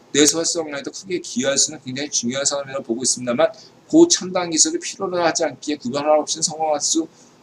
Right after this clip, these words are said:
있지 않을까 생각합니다. 어, 전기자동차라는 것은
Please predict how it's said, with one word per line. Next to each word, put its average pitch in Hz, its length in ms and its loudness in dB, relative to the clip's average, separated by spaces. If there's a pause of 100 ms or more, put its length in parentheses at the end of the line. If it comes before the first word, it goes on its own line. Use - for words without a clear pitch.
있지 123 300 2
않을까 135 640 2 (120)
생각합니다. 117 680 -2 (640)
어, 98 280 0
전기자동차라는 156 1900 2 (800)
것은 135 580 -2